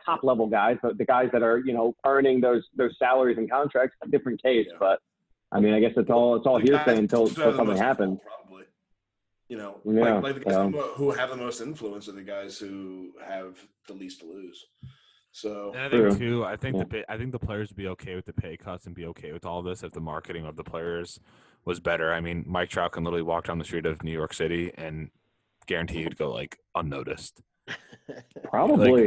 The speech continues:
Speaker 3: you
Speaker 1: yeah.
Speaker 3: know, seriously, I think, and I think that's one of the biggest issues in baseball today. And I, I'm very passionate about this just because you have su-, you have the, baseball's being played at a level that it's never been played at ever. It's more worldwide than it's ever been.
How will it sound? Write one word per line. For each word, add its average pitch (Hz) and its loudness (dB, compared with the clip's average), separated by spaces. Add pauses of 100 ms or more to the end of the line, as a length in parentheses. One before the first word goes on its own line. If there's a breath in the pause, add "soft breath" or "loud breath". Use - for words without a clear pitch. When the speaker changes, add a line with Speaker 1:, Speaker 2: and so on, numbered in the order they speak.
Speaker 3:
you 98 6
Speaker 1:
yeah. 104 6
Speaker 3:
know, 104 4
seriously, 104 2
I 98 2
think, 107 -2
and - -4
I 107 -2
think 107 0
that's 110 0
one 120 2
of 104 4
the 92 2
biggest 95 -2
issues 92 -6
in 87 -4
baseball 87 -2
today. 85 -4
And 87 -4
I, 82 -4
I'm 90 -6
very 87 -2
passionate 87 -8
about 85 -6
this 92 -6
just 78 -14
because 78 -10 (720 soft breath)
you 107 -4
have 95 -2
su-, - -4
you 104 -4
have 98 -4
the, 90 -8 (880)
baseball's 117 0
being 104 -2
played 95 0
at 90 0
a 85 0
level 85 -2
that 82 -4
it's - -10
never 85 -6
been 80 -10
played 78 -6
at 76 -10 (120)
ever. 76 -6
It's 78 -8
more 95 2
worldwide 92 0
than 85 -8
it's - -10
ever 87 -4
been. 82 -6